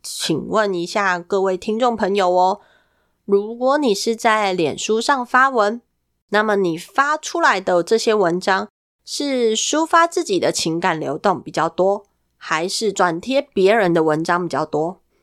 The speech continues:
还是你只是透过F B去单纯浏览其他人的文章？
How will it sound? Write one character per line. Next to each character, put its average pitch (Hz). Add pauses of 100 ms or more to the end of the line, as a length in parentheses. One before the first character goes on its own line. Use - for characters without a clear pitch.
(340)
还 196
是 392
你 320
只 185
是 202
透 247
过 240
F 175
B 185
去 170 (420)
单 339
纯 208
浏 175
览 185
其 -
他 190
人 165
的 151
文 156
章？ 180